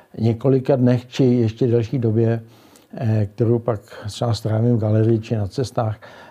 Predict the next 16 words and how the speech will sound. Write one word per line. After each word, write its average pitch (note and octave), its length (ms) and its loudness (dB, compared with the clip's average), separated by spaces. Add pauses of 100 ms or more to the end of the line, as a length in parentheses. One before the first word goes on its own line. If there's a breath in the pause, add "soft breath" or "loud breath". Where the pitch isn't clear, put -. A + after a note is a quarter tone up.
(120 loud breath)
eh, G#2+ 400 0
tak G#2+ 160 0 (240)
jsem A#2+ 440 2
vysloveně B2 380 -2
potěšen, B2+ 640 -2 (340 loud breath)
eh, A#2+ 220 0 (100)
že B2 220 0
tady B2+ 280 2
můžu C#3+ 360 2
být. A#2 480 -4 (400 loud breath)
Ale A2+ 280 0 (120)
pozor, C3 360 2
já A2+ 220 2
tady C#3+ 340 2
nemám A2+ 500 2
takhle, A#2+ 440 -2